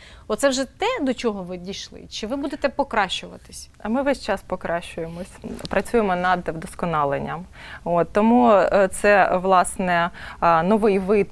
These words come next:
Speaker 2: е, букету, який в нашому постійному асортименті є, але ми його покращили, і в нову колекцію він вже увійде в такому вигляді. І, е, весь час ми розвиваємось, весь час, е, знаходимо якісь нові квіти, якісь нові поєднання, додаткові елементи.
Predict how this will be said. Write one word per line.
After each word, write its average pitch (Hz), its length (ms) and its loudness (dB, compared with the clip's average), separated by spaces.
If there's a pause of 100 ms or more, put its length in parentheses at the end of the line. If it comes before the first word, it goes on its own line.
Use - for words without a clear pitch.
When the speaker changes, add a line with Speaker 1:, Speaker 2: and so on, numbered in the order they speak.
Speaker 2:
е, 170 440 4
букету, 226 440 0
який 220 320 2
в 175 100 -6
нашому 180 400 0
постійному 180 460 -4
асортименті 208 720 -2
є, 294 220 0 (340)
але 233 500 4
ми 220 200 4
його 196 280 2
покращили, 196 720 0
і 190 280 -2
в 180 140 -6
нову 180 220 -4
колекцію 170 540 -4
він 165 160 -4
вже 151 360 -2
увійде 165 360 -6
в - 80 -10
такому 160 360 -8
вигляді. 156 500 -8 (380)
І, 208 240 -2
е, 196 180 4
весь 196 180 -2
час 262 300 -2
ми 208 80 -2
розвиваємось, 170 760 0
весь 185 160 -8
час, 226 460 -2
е, 175 420 0
знаходимо 180 580 -6
якісь 180 340 -8
нові 180 240 -6
квіти, 160 520 -8
якісь 170 420 -8
нові 175 220 -6
поєднання, 160 920 -4
додаткові 165 600 -6
елементи. 180 640 -2